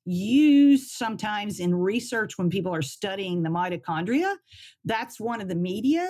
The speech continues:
that they can put the mitochondria in to keep the mitochondria happy. So it crosses one of the membranes, but not the other membrane.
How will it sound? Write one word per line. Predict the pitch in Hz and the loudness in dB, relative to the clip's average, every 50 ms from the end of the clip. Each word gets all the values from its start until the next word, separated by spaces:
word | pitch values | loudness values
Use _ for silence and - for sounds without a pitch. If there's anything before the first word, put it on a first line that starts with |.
| 370 | -2
that | 320 285 - 151 | -2 -2 -2 -4
they | 202 196 185 | -8 -8 -8
can | - 196 190 180 - _ _ _ _ _ _ _ _ _ _ _ _ | -8 -8 -8 -8 -10 _ _ _ _ _ _ _ _ _ _ _ _
put | - 277 262 - | -6 -6 -6 -6
the | 226 | -8
mitochondria | 202 202 196 190 175 175 - 185 165 185 196 233 247 240 220 | -6 -6 -6 -6 -8 -8 -8 -8 -8 -6 -6 -6 -6 -4 -2
in | 240 269 285 311 | 0 0 0 0
to | - - | -2 -6
keep | - - 247 - - | -8 -6 -6 -6 -6
the | 196 | -4
mitochondria | 180 185 175 175 175 165 - - 165 165 160 160 143 135 | -4 -4 -4 -4 -6 -8 -6 -6 -6 -4 -4 -4 -6 -6
happy. | 135 151 143 147 - - - - _ _ _ - - _ - | -6 -8 -8 -10 -10 -12 -18 -20 _ _ _ -20 -20 _ -12
So | - 233 | -10 -10
it | 196 - | -10 -10
crosses | - - 294 285 285 294 294 - 285 240 202 165 180 | -8 -6 -4 -4 -4 -4 -6 -6 -6 -6 -4 -4 -4
one | 175 180 202 220 240 262 | -4 -4 -2 -2 -2 0
of | 277 262 | 0 2
the | 285 | 2
membranes, | 269 269 277 277 269 277 277 269 269 269 277 277 262 | 2 2 2 2 2 0 0 -2 0 2 2 2 0
but | - - 196 - 190 | -2 -8 -10 -8 -6
not | 190 196 196 196 202 208 208 - | -6 -4 -4 -2 -2 -2 -4 -4
the | - 185 180 | -4 -2 -2
other | 180 180 180 175 151 | -2 -2 -4 -4 -4
membrane. | 131 120 120 127 - - - | -6 -8 -10 -12 -16 -16 -18